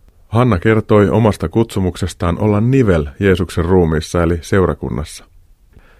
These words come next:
Keskustelu avasi kyllä mielenkiintoisia näkökulmia. Tuossa samaisessa jaksossa Virpi Nyman keskusteli Raamattukylän koreograafina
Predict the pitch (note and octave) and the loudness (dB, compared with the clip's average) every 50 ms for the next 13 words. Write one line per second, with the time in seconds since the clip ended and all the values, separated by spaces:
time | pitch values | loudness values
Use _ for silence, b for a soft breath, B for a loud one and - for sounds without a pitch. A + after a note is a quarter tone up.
0 | b b _ - A2 G2+ - - F2 - - - G2 G#2 G#2 A2 F#2+ F#2+ F2+ - | b b _ -2 -2 -2 0 -4 -6 -4 -2 -2 0 2 2 2 2 0 -2 -2
1 | F2+ E2 - F#2 F2+ F2 E2+ D#2+ F2 G#2+ A#2 A#2 A2 G2+ - F2 F2 E2+ E2 F2+ | -4 -2 0 0 2 0 0 -2 -2 0 0 2 0 0 0 -2 -2 0 0 -2
2 | E2 F#2 E2+ F2 F2+ - E2 C#2+ - C2 C2+ B1+ B1 B1+ B1+ - - _ _ _ | 0 0 0 0 0 -2 -4 -6 -4 -4 -4 -4 -4 -6 -10 -12 -16 _ _ _
3 | _ _ _ _ _ _ _ _ _ _ _ _ _ b b b - A2+ A#2 - | _ _ _ _ _ _ _ _ _ _ _ _ _ b b b -2 -2 0 0
4 | B2+ A#2+ C#3+ D3 D3 D3 C3 A#2 A2 G2 - - G#2+ A2 A2+ A2+ - - G2 - | 0 0 0 0 2 4 2 2 2 0 -2 0 0 0 0 0 -2 -6 -8 -8
5 | - - F#2 E2 - G#2+ A2 A2+ A2+ - G2 F#2+ F#2+ F#2+ F2+ F2+ E2+ E2 - - | -4 -4 -4 -4 -2 -2 -2 -2 0 0 0 2 2 2 2 2 0 -2 0 0
6 | F#2 F2 - - F2 - - - F#2 E2+ E2 D#2+ b b b b b b b b | -2 -2 -2 -6 -10 -10 -4 -2 0 0 0 -2 b b b b b b b b
7 | - E2 D#2+ D#2 D#2+ E2 - - A2 - A#2+ A2+ A2 G#2+ - - A#2+ A2+ A2 G#2+ | -2 -2 0 0 0 -2 -4 -6 -4 0 0 2 2 0 2 2 4 4 4 4
8 | F#2+ - - F#2 F2 - - - F#2 F#2 E2+ | 2 2 0 0 0 0 -4 -4 -2 -2 -4